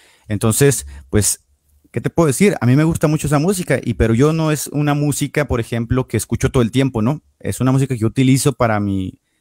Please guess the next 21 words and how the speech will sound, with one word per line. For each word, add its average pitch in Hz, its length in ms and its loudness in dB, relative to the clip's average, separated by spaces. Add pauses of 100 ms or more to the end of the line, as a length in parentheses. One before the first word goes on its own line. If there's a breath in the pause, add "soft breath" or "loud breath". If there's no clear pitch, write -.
(120)
para 98 180 -2
cierto 123 280 0
fin, 151 340 0
pero 123 280 2
yo 117 200 2
aquí 139 180 -2
en 143 60 4
lo 151 80 0
personal, 110 380 0
cuando 123 160 0
estoy 113 180 -2
estudiando, 104 440 2
leyendo, 104 220 2
yo 113 80 4
escucho - 280 -4
mucho, 107 220 -2
por 95 100 -4
ejemplo, 98 320 -2
D 101 100 2
V 98 120 2
C, 113 440 2